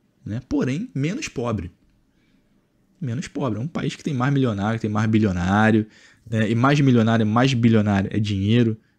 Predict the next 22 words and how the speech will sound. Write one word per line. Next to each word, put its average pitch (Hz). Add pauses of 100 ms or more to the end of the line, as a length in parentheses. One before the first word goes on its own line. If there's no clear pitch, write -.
(100)
no 107
mercado, 113 (400)
é 98
pessoas 104
empreendendo, 104
é 104
emprego 104
sendo 101
gerado, 101 (220)
a 101
economia 104
girando. 104 (880)
Eu 147
acho -
que -
isso 196
é 175
muito 160
simples 90 (760)
de 101
você 95
entender. 90